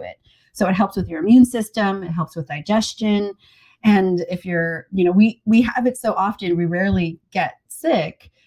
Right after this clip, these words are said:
And I don't know if it's because of, you know, either the bone broth or the healing spices, but this is just how we live. And it's, the flavor is very deep and very rich. Um, it's obviously there's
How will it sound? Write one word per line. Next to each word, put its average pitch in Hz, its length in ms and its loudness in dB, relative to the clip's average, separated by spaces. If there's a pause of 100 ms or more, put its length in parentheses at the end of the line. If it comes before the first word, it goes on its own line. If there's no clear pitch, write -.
(180)
And 202 100 6
I 190 60 4
don't 208 160 -2
know 254 260 0
if 190 100 -6
it's - 140 -14
because 170 480 0
of, 160 320 -4
you 190 100 -4
know, 330 80 -4
either 277 220 4
the 285 80 0
bone 277 200 0
broth 262 300 -2
or 233 140 -2
the 254 80 2
healing 226 260 -4
spices, 208 380 -6
but 185 160 -10
this 247 180 -2
is 208 140 -10
just 208 180 -8
how 190 440 -2
we 185 160 -6
live. 202 260 -2
And 175 100 -4
it's, 175 220 -8 (380)
the 208 80 4
flavor 269 680 0
is 190 480 -2
very 202 380 0
deep 165 400 -2 (260)
and 190 380 -4
very 196 400 4
rich. 160 560 -10 (420)
Um, 165 540 -2
it's - 420 -4
obviously 175 600 2
there's 165 420 -4